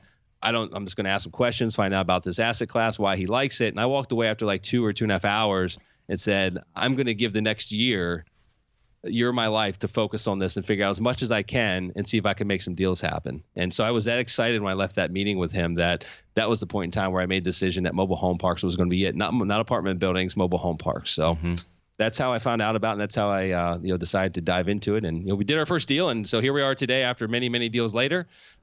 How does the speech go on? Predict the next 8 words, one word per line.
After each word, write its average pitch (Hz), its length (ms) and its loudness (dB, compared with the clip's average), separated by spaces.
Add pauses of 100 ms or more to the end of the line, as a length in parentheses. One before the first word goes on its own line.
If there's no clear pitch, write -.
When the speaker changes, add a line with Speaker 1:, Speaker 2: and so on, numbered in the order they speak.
(100)
Speaker 1:
We're 87 100 -10
still 117 200 0
buying 123 220 2
mobile 139 200 0
home 156 160 -4
parks. - 540 -4
Speaker 2:
Sweet. 139 520 0
So, 98 420 0